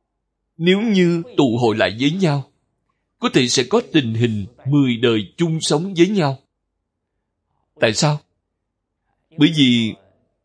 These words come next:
tôi đã gặp hậu thế của phu tử rồi. Đã đời bảy mươi ba, tới đời tám mươi mốt, chúng tôi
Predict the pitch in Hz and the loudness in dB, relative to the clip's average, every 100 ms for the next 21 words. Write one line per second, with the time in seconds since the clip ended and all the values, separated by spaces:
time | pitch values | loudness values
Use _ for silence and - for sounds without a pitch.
0 | _ 143 139 135 123 139 117 - 110 101 | _ 2 2 2 0 0 -2 -2 -2 -2
1 | 113 147 190 - 127 92 110 - 147 127 | -2 0 0 -2 -4 -2 -2 0 0 2
2 | 104 117 156 110 104 _ _ _ _ _ | -2 -2 -2 -2 -2 _ _ _ _ _
3 | _ _ _ _ _ _ _ _ _ _ | _ _ _ _ _ _ _ _ _ _
4 | - 110 101 101 190 127 113 104 101 95 | -2 0 0 -2 -4 -2 0 -2 -4 -8
5 | _ _ _ _ _ _ _ _ 226 156 | _ _ _ _ _ _ _ _ -8 -4
6 | 95 127 180 139 131 131 127 _ _ _ | -2 0 0 2 2 0 -6 _ _ _
7 | _ _ _ _ _ _ _ 151 165 240 | _ _ _ _ _ _ _ 4 4 2
8 | - 131 110 101 92 - 127 196 156 123 | -2 0 0 -2 -4 -2 0 0 0 2
9 | 202 - _ _ _ _ _ _ - 190 | 0 -4 _ _ _ _ _ _ -4 -2
10 | 175 151 135 127 | 2 2 2 -4